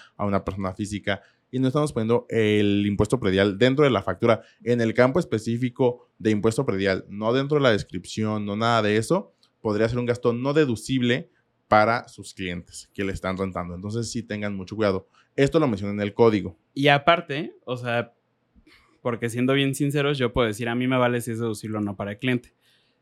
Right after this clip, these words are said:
Speaker 2: Tú eres sujeto a una multa por la emisión de la factura mal o de manera incorrecta,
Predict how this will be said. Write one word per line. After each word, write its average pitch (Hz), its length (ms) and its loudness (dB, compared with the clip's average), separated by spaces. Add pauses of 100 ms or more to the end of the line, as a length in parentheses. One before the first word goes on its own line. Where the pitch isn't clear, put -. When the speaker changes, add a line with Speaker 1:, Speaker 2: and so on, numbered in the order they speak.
(160)
Speaker 2:
Tú 160 200 8
eres 156 220 6
sujeto 139 720 -4
a 123 140 4
una 139 240 4
multa 151 480 4
por 151 320 0
la 127 140 -2
emisión 120 380 -6
de 127 80 -2
la 120 140 0
factura 117 400 -4
mal 135 300 2 (300)
o 117 200 -6
de 120 140 -2
manera 117 280 0
incorrecta, 151 600 0